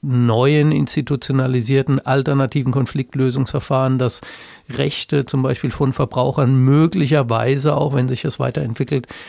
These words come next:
ausgehöhlt werden. Denn hinter dem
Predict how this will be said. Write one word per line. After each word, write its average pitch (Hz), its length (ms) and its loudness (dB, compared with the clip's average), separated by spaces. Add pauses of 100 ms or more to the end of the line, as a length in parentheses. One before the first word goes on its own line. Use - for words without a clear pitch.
(220)
ausgehöhlt 131 640 0
werden. 110 440 -4
Denn 110 220 0
hinter 123 340 2
dem 123 460 4